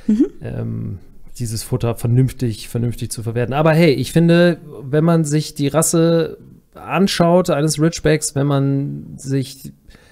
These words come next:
Speaker 2: eben versucht, ganzheitlich überhaupt mit, mit Hund und Hundehaltung zu beschäftigen, finde ich, gehört dieses Thema da auch mit rein. Aber das siehst du ja genauso. Du hast das Thema ja auch mit vorbereitet.
Speaker 1: Genau.
Speaker 2: Ja. Ähm,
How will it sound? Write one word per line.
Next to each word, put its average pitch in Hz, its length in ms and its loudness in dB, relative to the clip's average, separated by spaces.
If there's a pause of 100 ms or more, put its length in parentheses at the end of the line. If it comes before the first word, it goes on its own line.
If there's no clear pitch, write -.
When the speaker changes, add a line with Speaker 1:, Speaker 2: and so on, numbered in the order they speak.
(720)
Speaker 2:
eben 143 260 -2
versucht, 139 380 -4
ganzheitlich 139 840 0 (460)
überhaupt 131 380 -2
mit, 139 320 -2
mit 139 240 -4
Hund 156 280 2
und 131 340 -4
Hundehaltung 139 640 2
zu 131 160 -2
beschäftigen, 139 500 -2
finde 143 380 2
ich, 131 320 -4
gehört 123 260 0
dieses 113 300 -4
Thema 110 460 -4
da 98 160 -10
auch 90 180 -8
mit 95 160 -12
rein. 92 200 -10
Aber 101 200 -8
das 101 160 -6
siehst - 200 -10
du 113 40 -10
ja 113 160 -6
genauso. 107 360 -4
Du 110 80 -6
hast 123 120 -6
das 131 100 -6
Thema 131 220 -4
ja 135 80 -2
auch 135 60 -2
mit 156 100 -2
vorbereitet. - 480 -10 (420)
Speaker 1:
Genau. 202 380 -2 (1080)
Speaker 2:
Ja. - 160 -8 (800)
Ähm, 139 840 4